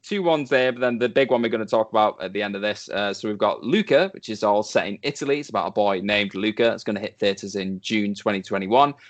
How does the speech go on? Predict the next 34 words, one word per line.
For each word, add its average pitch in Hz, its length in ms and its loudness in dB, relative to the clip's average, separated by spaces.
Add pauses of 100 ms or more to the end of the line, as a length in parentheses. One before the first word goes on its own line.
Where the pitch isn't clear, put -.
(120)
Then 113 100 0
you've 110 80 2
got - 120 2
Turning 220 420 2
Red, 196 360 4 (240)
which, - 540 0 (180)
yep, 170 320 2
this 170 240 0
is, 165 280 2
this 143 260 -6
is 135 320 -4
literally 156 480 2
what 143 100 8
it's 120 100 0
gonna 139 160 2
be 131 120 8
about. 127 240 6
It's 113 100 -6
gonna 143 120 -6
be 131 80 0
about 123 260 0
a - 20 -12
thirteen-year-old 160 640 0
girl 123 400 2 (140)
going 113 240 -2
through 113 180 -4
puberty 127 580 2 (120)
that - 100 -8
transforms 113 640 0
into 110 340 -4
a 98 100 0
giant 135 520 -2
red 101 240 -6
panda 175 480 2